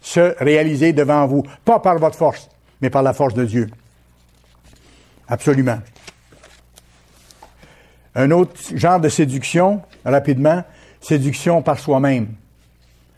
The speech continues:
Et c'est subtil. Être séduit par soi-même, ça fait drôle de dire ça, mais c'est réel. Parce que la Bible dit dans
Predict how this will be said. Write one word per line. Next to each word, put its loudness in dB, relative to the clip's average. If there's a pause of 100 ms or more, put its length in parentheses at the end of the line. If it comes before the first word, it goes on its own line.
(480)
Et 0 (300)
c'est -4
subtil. -4 (680)
Être 2
séduit 0
par -2
soi-même, -2
ça -4
fait 0
drôle 0
de 0
dire -2
ça, -8 (460)
mais -6
c'est -6
réel. -2 (600)
Parce -4
que 0
la 2
Bible 2
dit 0
dans 0